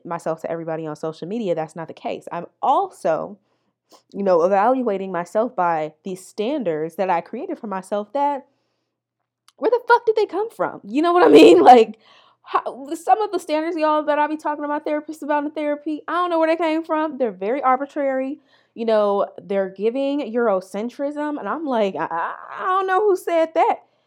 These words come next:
You know what I'm saying? Because, y'all, there is this little corporate girl in my head, all right? She wakes up every morning, she goes to work, she chuckles like Gabrielle Union does, and whenever she plays,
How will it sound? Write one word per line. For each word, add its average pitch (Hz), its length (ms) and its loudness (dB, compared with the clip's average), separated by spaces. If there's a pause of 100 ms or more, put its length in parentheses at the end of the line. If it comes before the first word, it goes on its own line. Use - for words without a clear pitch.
(260)
You 349 100 -4
know 339 80 0
what 320 80 -2
I'm 311 60 -18
saying? 311 260 -2
Because, 302 320 -8
y'all, 269 420 -2 (120)
there 330 280 -4
is 247 240 -6
this 247 280 -6
little 185 500 -4 (240)
corporate 277 640 -4
girl 180 300 -2
in 175 160 -12
my 170 180 -12
head, - 320 -16
all 170 120 -4
right? 196 280 -6 (360)
She - 140 -20
wakes 208 220 -8
up 254 120 -6
every 247 180 -6
morning, 226 500 -10
she - 160 -20
goes - 240 -12
to - 100 -20
work, 214 380 -2 (400)
she - 200 -20
chuckles 226 640 -4
like 170 340 -4
Gabrielle 175 440 -4
Union 208 360 -10
does, 196 420 -4
and 185 320 -12
whenever 190 300 -8
she 196 180 -14
plays, 185 600 -6